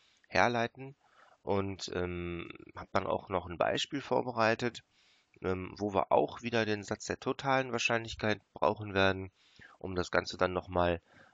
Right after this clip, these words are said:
an einem praktischen Zahlenbeispiel zu verdeutlichen, was das heißt und wie man mit diesem Satz von Bayes und dem Satz der totalen Wahrscheinlichkeit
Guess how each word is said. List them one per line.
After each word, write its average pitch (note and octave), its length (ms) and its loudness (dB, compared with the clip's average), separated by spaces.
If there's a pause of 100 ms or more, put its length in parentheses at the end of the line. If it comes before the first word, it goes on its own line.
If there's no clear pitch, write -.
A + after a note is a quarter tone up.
(120)
an F2 180 -4
einem D#2+ 100 -8
praktischen - 760 -4 (100)
Zahlenbeispiel E2 1080 0
zu - 120 -10
verdeutlichen, F2 760 -2
was E2 120 -8
das - 200 -10
heißt F2+ 400 2
und E2+ 140 -8
wie F#2+ 80 -6
man F2 180 0
mit E2+ 160 -10
diesem F2+ 220 -10
Satz F2 240 -2
von E2 180 -12
Bayes F#2 420 0
und - 120 -16
dem E2 100 -6
Satz F2 200 -2
der F#2 120 -8
totalen E2+ 400 -2
Wahrscheinlichkeit E2+ 640 -4